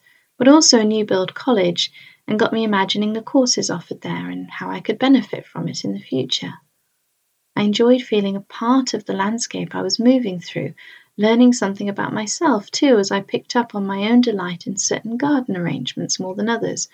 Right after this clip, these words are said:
or observed myself drawn to certain homes with more curiosity than others. Even being overtaken by a three-wheeled scooter at one point had me planning my own mobility preferences when I reached that point in my own life.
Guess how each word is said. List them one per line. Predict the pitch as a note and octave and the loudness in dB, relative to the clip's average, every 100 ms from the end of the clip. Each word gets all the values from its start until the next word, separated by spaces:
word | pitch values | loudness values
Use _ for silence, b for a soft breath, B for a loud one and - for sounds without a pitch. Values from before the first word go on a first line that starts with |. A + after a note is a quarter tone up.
| b b b b b - | b b b b b 4
or | A3 | 4
observed | G#3 - A#3+ A#3+ B3 A3 | 4 0 4 6 6 2
myself | G3+ G3+ G3 - | -4 -2 -6 -4
drawn | G3+ G3+ | -2 -2
to | G3+ | -2
certain | - G#3 G#3 | -2 -2 -2
homes | G#3 C#4+ B3 G#3 G3 - | 0 4 4 2 -4 -6
with | - | -6
more | A3 A3 G#3 | -6 -8 -2
curiosity | B3+ B3 C#4+ G4 - A#3 F3 | 4 6 8 4 0 -6 -8
than | D#3+ D3+ | -8 -10
others. | C3+ - - - - _ _ _ _ _ _ - | -14 -20 -16 -16 -16 _ _ _ _ _ _ 0
Even | B3 A#3 G#3+ | 4 4 4
being | G3+ G3 | 2 2
overtaken | F#3 F#3 - G3 F3 F3 F3 | 2 0 0 -2 -2 -4 -4
by | E3+ | -4
a | E3+ | -2
three-wheeled | - F3+ F#3 E3+ | 2 2 2 0
scooter | - B3+ A#3+ - | 2 4 4 2
at | - | -6
one | - - | -6 -6
point | - - | -6 -8
had | F#3+ F#3+ | -6 -8
me | F3+ | -8
planning | - G3 F3+ F3+ | 2 2 2 -2
my | F3+ F3 | -4 -2
own | F3 | 0
mobility | E3+ F3 A3+ - - | 4 6 6 4 -6
preferences | - D#3+ - E3 - - - | -10 -10 -10 -10 -8 -6 -4
when | F3 | -4
I | |
reached | F3 F3 - | 0 -2 0
that | G3 G3 | 0 0
point | - F3+ F3 | -2 -8 -8
in | F3+ | -8
my | F3+ G#3+ | -6 -4
own | F#3+ | -4
life. | - - | -4 -8